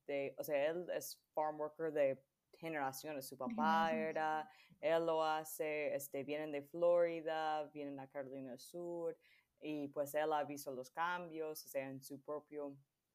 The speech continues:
Speaker 1: carrera hasta ahora, y también incluso de su propia niñez, este, entonces,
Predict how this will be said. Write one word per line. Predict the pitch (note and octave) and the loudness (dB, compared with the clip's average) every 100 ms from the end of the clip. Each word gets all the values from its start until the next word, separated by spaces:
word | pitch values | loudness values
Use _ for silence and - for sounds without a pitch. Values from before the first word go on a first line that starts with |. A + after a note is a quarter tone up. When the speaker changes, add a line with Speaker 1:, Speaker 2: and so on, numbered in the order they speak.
| _ _ | _ _
Speaker 1:
carrera | D3+ C#3+ D3+ D3+ D3+ | -4 0 0 2 -2
hasta | D3+ C#3+ | -2 2
ahora, | C#3 D3+ D3+ D3 C#3+ | 4 4 2 0 0
y | C3+ - _ _ | -4 -10 _ _
también | D3 C#3+ C#3 | -6 -4 -4
incluso | C#3 D3+ C#3+ | -6 -8 -4
de | C3+ | -6
su | C3+ | -6
propia | C3+ C#3+ D3 | -6 -6 -4
niñez, | C3+ C3 C#3 E3 E3+ E3+ - | -4 -6 -4 0 0 -2 -4
este, | C#3+ - | -8 -10
entonces, | C#3 C3+ C#3 - | -12 -12 -16 -20